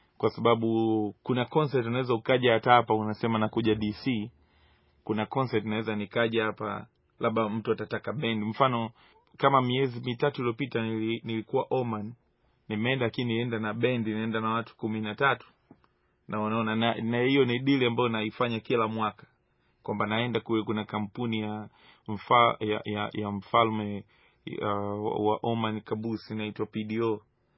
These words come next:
Ni kampuni ya ma-, ya mafuta ya, ya mfalme. Kwa hiyo waga wanafanyaga kama staff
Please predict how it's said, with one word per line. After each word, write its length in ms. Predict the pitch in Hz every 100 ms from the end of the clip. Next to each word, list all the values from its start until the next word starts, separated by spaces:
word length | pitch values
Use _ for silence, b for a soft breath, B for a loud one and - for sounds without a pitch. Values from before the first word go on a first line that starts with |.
| _ _
Ni 180 | 107 104
kampuni 460 | - 110 110 123 110
ya 80 | 107
ma-, 220 | 104 113 - -
ya 80 | 110
mafuta 440 | 107 107 120 107
ya, 220 | 104 101 101
ya 160 | 110
mfalme. 480 | 104 - 117 104 101 - b b b b b
Kwa 140 | 117
hiyo 120 | 117
waga 220 | 110 113
wanafanyaga 1000 | 110 104 107 - 107 113 107 107 107 107 107 - _ _ -
kama 220 | 117 107
staff 360 | - - 113